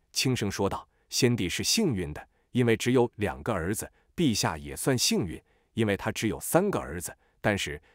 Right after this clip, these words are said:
等着大殿下回来之后，不知道会出现什么问题，所以二殿下必须抢先表明自己的态度，争取一切可以争取的力量。”“我仍然不明白，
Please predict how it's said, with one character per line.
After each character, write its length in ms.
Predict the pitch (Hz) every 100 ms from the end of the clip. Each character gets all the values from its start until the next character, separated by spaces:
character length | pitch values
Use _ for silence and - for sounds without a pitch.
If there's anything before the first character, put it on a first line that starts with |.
| _
等 180 | - 101
着 80 | 101
大 220 | 143 160
殿 160 | 139 127
下 160 | 123
回 160 | 87 101
来 100 | 110
之 140 | 104
后， 240 | 113 87 - _ -
不 120 | 120
知 120 | 113
道 140 | 104
会 160 | 92 98
出 180 | - 113
现 160 | -
什 160 | 87 -
么 120 | 101
问 200 | 202 120
题， 220 | - - - _
所 200 | - 120
以 60 | 98
二 200 | - 208
殿 200 | 135 78
下 200 | - - _ _
必 180 | 151 127
须 180 | - 190
抢 300 | - 73 76
先 240 | 117 123 -
表 180 | - 82
明 220 | 78 104
自 160 | 151 139
己 160 | - 71
的 100 | -
态 260 | - 95
度， 200 | - - _ _
争 220 | - 135
取 160 | 135 101
一 220 | 90 113
切 240 | 151 - 123
可 180 | - 113
以 120 | 85
争 260 | - 143
取 180 | 135 -
的 140 | 104 -
力 160 | 131
量。 260 | 78 - - _ _ _ _ _ _ _ _
”“我 160 | - 117
仍 240 | 113 156
然 160 | 233 143
不 140 | 131
明 240 | 104 76 90
白， 220 | 87 -